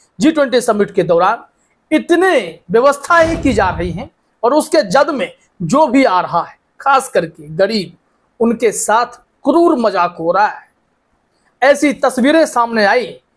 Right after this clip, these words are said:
कि भारत की गरीबी छुपाने के लिए पर्दे लगा दिए गए, कवर लगा दिए गए और जो गरीब फुटपाथ पर सो रहे थे उन्हें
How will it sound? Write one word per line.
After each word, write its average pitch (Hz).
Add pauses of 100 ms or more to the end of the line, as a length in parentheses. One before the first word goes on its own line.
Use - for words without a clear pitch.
(300)
कि 226
भारत 220
की 262
गरीबी 277 (100)
छुपाने 277
के 285
लिए 151 (520)
पर्दे 233
लगा 165
दिए 135
गए, - (380)
कवर 277
लगा 196
दिए -
गए - (400)
और 254
जो 320
गरीब 262
फुटपाथ 254
पर 214
सो 269
रहे 220
थे 175 (520)
उन्हें 240